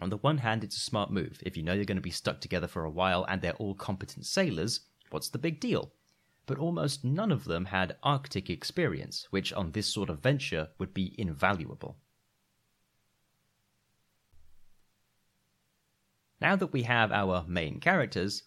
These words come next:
let's look at the ships. The H M S Erebus and H M S Terror seem to be almost begging for disaster with names like that. They were given such ill-fated names because they both started life as bomb vessels,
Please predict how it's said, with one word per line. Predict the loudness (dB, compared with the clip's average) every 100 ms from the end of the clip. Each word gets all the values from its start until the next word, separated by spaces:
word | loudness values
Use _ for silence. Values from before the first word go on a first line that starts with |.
| _ -2
let's | 0 0 0
look | -2 -2
at | -8 -4
the |
ships. | -4 -2 -2 -4 -10 -10 _ _ _ _ _ -2
The | 0
H | 0 0
M |
S | -2 0
Erebus | 2 2 2 2
and | 2
H | 0 0
M | -2
S | -2
Terror | -2 0 -2
seem | -2 -4
to | -4
be | -4
almost | -2 0 0 0 -6 _ _ -4
begging | -2 0 -4
for | -2 -2
disaster | 0 2 2 0
with | -6 0
names | 0 0 0
like | -4 -2
that. | -4 -4 -10 _ _ _ -2
They | 0
were | 0
given | -2 0 0
such | 2 0 0
ill-fated | -2 -2 -2 -2 -4 -4
names | -4 -4
because | -4 -8 -6
they | 0
both | 2 2
started | 2 -2 -2 -4
life | -4 -4
as | -6
bomb | 0 2 4 2
vessels, | 0 -2 -8 -10